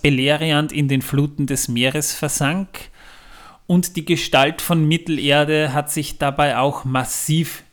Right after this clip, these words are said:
geändert. Deswegen hat Mittelerde damals auch zum größten Teil ganz anders ausgesehen, als es heute aussieht.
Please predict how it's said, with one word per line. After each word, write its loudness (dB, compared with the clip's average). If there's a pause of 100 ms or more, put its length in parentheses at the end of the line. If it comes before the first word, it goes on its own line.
(120)
geändert. 0
Deswegen -4
hat -6
Mittelerde -2
damals -2
auch -6 (500)
zum -4
größten -2
Teil -2
ganz -6
anders -6
ausgesehen, -6
als -6
es -8
heute -4
aussieht. -10